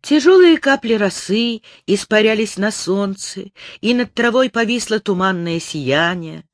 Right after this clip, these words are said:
Дрозды в припрыжку убегали в кусты, галдели грачи в ветвях старых вязов.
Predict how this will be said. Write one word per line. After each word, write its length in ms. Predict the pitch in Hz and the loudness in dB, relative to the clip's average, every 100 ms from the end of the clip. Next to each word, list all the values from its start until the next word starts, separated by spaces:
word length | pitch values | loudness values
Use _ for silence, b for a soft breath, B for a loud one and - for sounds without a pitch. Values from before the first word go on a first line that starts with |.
| B B B | B B B
Дрозды 640 | 185 302 269 156 202 254 233 | 2 4 4 0 -2 0 -2
в 80 | |
припрыжку 640 | - 214 208 233 226 - 220 | -4 -6 -4 -4 -4 -4 -4
убегали 400 | 202 190 208 202 | -4 0 2 2
в 100 | - | -2
кусты, 680 | 214 202 - - 202 196 B B B | -6 -8 -8 -4 -2 -2 B B B
галдели 520 | 160 233 240 262 269 | 0 2 2 2 0
грачи 720 | 175 156 147 - 196 233 233 B B B | 0 -2 -2 -4 -2 -2 -4 B B B
в 60 | 143 | -6
ветвях 540 | 170 214 180 190 196 | -2 -2 0 -2 -2
старых 440 | - - 202 196 127 | -6 -4 -2 -4 -4
вязов. 460 | 143 165 185 - | -4 -4 -6 -12